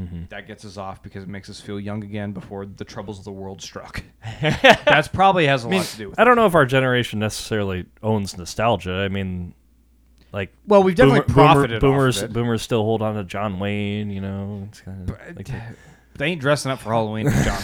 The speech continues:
Speaker 2: Wayne, I tell you that.
Speaker 3: <laughs> Yeah.
Speaker 1: I get,
Speaker 2: Like,
Speaker 1: yeah.
Speaker 2: we hate old people here, but
Speaker 1: <laughs>
Speaker 2: we, there are things that
Speaker 1: Yeah,
Speaker 2: we are
Speaker 1: yeah,
Speaker 2: worse
Speaker 1: yeah.
Speaker 2: at, and
Speaker 1: Yeah.
Speaker 2: that is
Speaker 1: As
Speaker 2: our,
Speaker 1: far, as
Speaker 2: our
Speaker 1: far as Hall-,
Speaker 2: addiction, our addiction
Speaker 1: Halloween
Speaker 2: to
Speaker 1: goes
Speaker 2: nostalgia.
Speaker 1: with, yeah. That's true. Times were good.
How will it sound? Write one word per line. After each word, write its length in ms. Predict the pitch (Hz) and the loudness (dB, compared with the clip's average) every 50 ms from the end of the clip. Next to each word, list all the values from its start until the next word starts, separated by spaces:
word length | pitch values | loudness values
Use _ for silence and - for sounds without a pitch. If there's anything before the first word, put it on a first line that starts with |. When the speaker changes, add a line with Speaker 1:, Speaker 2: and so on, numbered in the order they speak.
| - | -6
Speaker 2:
Wayne, 120 | - - - | -4 -4 -4
I 80 | 104 | -4
tell 180 | 98 - 135 113 | -4 -4 -4 -4
you 80 | 104 101 | -4 -4
that. 300 | 101 101 95 95 98 - _ 156 | -6 -6 -6 -8 -10 -12 _ -12
Speaker 3:
<laughs> 80 | - - | -12 -12
Yeah. 360 | 107 98 95 98 95 95 95 - - - _ _ _ - _ - - | -12 -10 -10 -10 -10 -12 -12 -12 -14 -14 _ _ _ -20 _ -18 -4
Speaker 1:
I 200 | - 143 143 151 | 0 2 4 4
get, 180 | 147 139 - 123 | 4 2 -2 2
Speaker 2:
Like, 200 | 123 151 156 143 | 4 4 4 6
Speaker 1:
yeah. 40 | 180 | 6
Speaker 2:
we 140 | 247 220 | 6 8
hate 160 | 196 208 202 180 | 8 8 8 8
old 200 | 175 175 165 - | 8 6 6 4
people 260 | 131 123 - 117 110 | -2 -2 -2 -2 -2
here, 200 | 110 107 107 107 | -2 0 -2 -2
but 240 | 98 107 104 104 - _ _ _ - - - | -2 -4 -4 -4 -6 _ _ _ -20 -8 -6
Speaker 1:
<laughs> 80 | - - - - 233 254 - - 262 - 196 - - - - - - - - - 226 - - - _ _ - - - _ _ - - - - 131 | -6 -4 2 2 2 4 6 6 6 6 4 0 -2 -6 -6 -6 -8 -12 -10 -12 -12 -12 -12 -20 _ _ -20 -20 -20 _ _ -20 -18 -14 -6 2
Speaker 2:
we, 100 | 139 151 | 2 6
there 180 | 147 160 170 170 | 6 8 8 8
are 160 | 165 165 165 | 8 6 6
things 300 | 147 - 160 147 143 131 | 6 4 2 0 4 4
that 160 | 147 139 131 123 | 6 8 8 8
Speaker 1:
Yeah, 40 | 123 | 8
Speaker 2:
we 60 | 135 | 8
are 120 | 135 120 113 104 | 8 8 6 6
Speaker 1:
yeah, 40 | - | 4
Speaker 2:
worse 220 | 131 - - - | 4 2 0 -2
Speaker 1:
yeah. 100 | 113 107 | -2 -4
Speaker 2:
at, 60 | 107 107 | -4 -4
and 120 | 107 110 | -2 2
Speaker 1:
Yeah. 180 | - - 117 117 | 2 4 4 4
Speaker 2:
that 80 | 117 113 | 2 0
is 220 | 113 113 104 107 | -2 -4 -6 -2
Speaker 1:
As 120 | - 131 | -2 0
Speaker 2:
our, 60 | 113 113 | 4 6
Speaker 1:
far, 140 | - 180 165 | 6 6 6
as 120 | 156 - | 4 6
Speaker 2:
our 100 | 147 147 | 6 8
Speaker 1:
far 100 | 151 151 | 8 8
as 60 | 147 | 8
Hall-, 300 | 143 160 160 160 151 151 | 8 10 10 10 10 8
Speaker 2:
addiction, 180 | 147 151 156 - - | 6 4 4 2 2
our 180 | 143 143 147 | 4 4 4
addiction 240 | 147 139 127 - 147 | 4 6 6 6 8
Speaker 1:
Halloween 240 | 143 139 131 131 127 120 113 | 8 8 6 4 4 2 2
Speaker 2:
to 40 | |
Speaker 1:
goes 40 | 107 | 0
Speaker 2:
nostalgia. 680 | 110 110 127 123 117 117 113 104 110 107 104 104 101 98 - | 2 4 4 4 4 2 0 -2 -4 -2 -2 -2 -4 -6 -8
Speaker 1:
with, 120 | _ - | _ -10
yeah. 320 | 101 98 90 87 82 80 80 - _ _ _ _ _ _ _ _ _ _ _ _ _ - _ _ _ _ _ _ _ _ _ - | -8 -6 -6 -6 -8 -10 -12 -14 _ _ _ _ _ _ _ _ _ _ _ _ _ -20 _ _ _ _ _ _ _ _ _ -18
That's 140 | - 87 - | -16 -16 -14
true. 220 | - - 80 80 98 _ _ _ _ _ _ _ _ _ _ _ _ _ _ _ _ _ _ _ _ _ _ _ - _ _ _ _ _ _ - - | -14 -14 -14 -14 -16 _ _ _ _ _ _ _ _ _ _ _ _ _ _ _ _ _ _ _ _ _ _ _ -20 _ _ _ _ _ _ -20 -14
Times 320 | - 107 107 104 101 95 | -6 -4 -4 -4 -4 -6
were 80 | 107 104 | -8 -8
good. 380 | 98 117 123 113 92 87 90 | -6 -4 -4 -4 -4 -6 -12